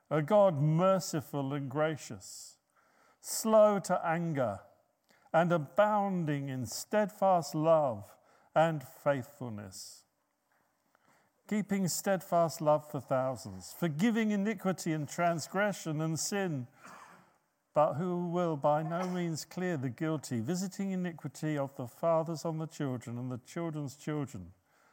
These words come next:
to the third and fourth generation." And Moses quickly bowed his head toward the earth and worshipped.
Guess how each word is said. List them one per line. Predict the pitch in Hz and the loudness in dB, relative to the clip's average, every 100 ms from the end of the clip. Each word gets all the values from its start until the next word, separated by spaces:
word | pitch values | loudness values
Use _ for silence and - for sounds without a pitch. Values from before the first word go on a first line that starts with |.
| _ - | _ -10
to | 127 | -6
the | 131 | -6
third | - 151 143 | -6 -4 -4
and | 127 117 | -4 -8
fourth | - 127 107 | -8 -8 -8
generation." | - 117 110 113 98 - 107 | -10 -8 -6 -8 -8 -12 -12
And | 107 107 117 | -8 -8 -6
Moses | 165 180 - 180 - _ - _ _ | -6 -6 -8 -8 -10 _ -20 _ _
quickly | - 202 196 - - 110 117 - _ _ _ | -6 -6 -6 -8 -10 -8 -8 -12 _ _ _
bowed | 127 120 160 165 175 | -6 2 2 2 -4
his | - 147 - | -8 -10 -10
head | - 156 107 - | -6 -4 -6 -10
toward | - 127 135 123 | -8 -6 -6 -8
the | 127 | -8
earth | 113 98 87 - _ _ _ _ _ _ _ _ _ | -8 -8 -12 -20 _ _ _ _ _ _ _ _ _
and | 123 110 | -8 -6
worshipped. | 95 110 101 - - _ - | -6 -8 -10 -14 -18 _ -20